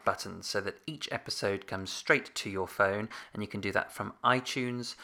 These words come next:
and on the podcasts app on your iPhone. And click on subscribe, and you can make sure that a new episode comes directly to you, into your pocket, every single time.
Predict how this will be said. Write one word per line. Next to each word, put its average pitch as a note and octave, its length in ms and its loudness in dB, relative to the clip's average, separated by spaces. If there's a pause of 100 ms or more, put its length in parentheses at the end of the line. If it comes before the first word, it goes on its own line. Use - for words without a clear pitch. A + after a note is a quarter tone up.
(1000)
and C#3 320 8
on A#2 140 2
the A2 100 2
podcasts - 1000 0 (160)
app B2+ 300 2 (160)
on A2 180 2
your G2 380 0 (160)
iPhone. G#2 580 -2 (720)
And G#2 400 4
click - 200 0
on B2 80 -2
subscribe, F#2+ 760 4
and G2 100 -6
you G2 60 -6
can G#2+ 140 -4
make B2+ 160 4
sure G2 300 0
that - 180 0 (120)
a G#2+ 60 -8
new C3+ 220 0
episode - 400 -2
comes F#2+ 220 -6 (120)
directly E3+ 360 8
to - 180 -8
you, E3 480 0 (120)
into G#3 240 -2
your F#2 120 2
pocket, - 420 -2 (400)
every G#2 540 -2 (100)
single F#2+ 500 -4
time. F#2 500 -4